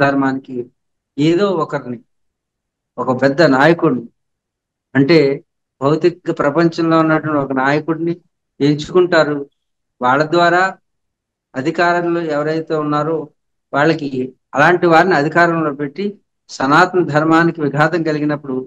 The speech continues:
వారిని ప్రతినిధిగా చేసి వారి చేత కూడా చేయిస్తారు. సాధకులు వారికి వెనకుండి సహకారం చేస్తారు. ప్రభుత్వంలో ఉన్నటువంటి ఈరోజు కేంద్రంలో మనకి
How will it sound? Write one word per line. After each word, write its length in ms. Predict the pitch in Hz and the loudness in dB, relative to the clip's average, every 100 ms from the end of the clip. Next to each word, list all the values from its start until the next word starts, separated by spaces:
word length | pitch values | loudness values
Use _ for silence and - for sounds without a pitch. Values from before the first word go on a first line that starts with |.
| - _ _ _ - | -14 _ _ _ -2
వారిని 380 | 131 165 185 175 | 2 4 2 -2
ప్రతినిధిగా 540 | 147 143 170 175 165 160 151 | -2 -4 0 2 2 0 0
చేసి 340 | 160 143 190 196 196 _ _ _ _ _ _ _ _ - | -4 -4 -6 -8 -10 _ _ _ _ _ _ _ _ 2
వారి 220 | 131 170 175 | 4 4 4
చేత 160 | 208 208 202 | 2 2 0
కూడా 180 | 185 175 139 170 - _ _ - | 2 4 2 -2 -10 _ _ 0
చేయిస్తారు. 480 | 160 160 - 131 - - | 2 2 2 -2 -2 -2
సాధకులు 500 | 131 139 190 196 160 151 - _ 131 | 0 0 2 2 2 0 -6 _ -4
వారికి 240 | 143 147 143 | -2 0 -2
వెనకుండి 420 | 147 151 175 156 - | -2 0 0 0 -2
సహకారం 440 | 135 139 160 156 147 | -2 0 0 0 -2
చేస్తారు. 400 | 147 - 151 156 160 _ _ _ _ _ 135 | -6 -4 -4 -4 -8 _ _ _ _ _ -2
ప్రభుత్వంలో 500 | 147 180 185 185 180 | 2 0 2 2 2
ఉన్నటువంటి 460 | 170 160 160 143 120 - _ _ _ - | 2 0 -2 -6 -8 -18 _ _ _ -6
ఈరోజు 400 | 151 160 160 180 185 - _ _ _ _ _ _ - | 0 2 2 0 -4 -10 _ _ _ _ _ _ -4
కేంద్రంలో 560 | 151 175 175 180 185 185 190 _ _ _ _ _ 143 | 0 0 2 2 2 0 -6 _ _ _ _ _ -4
మనకి 300 | 170 160 | -4 -2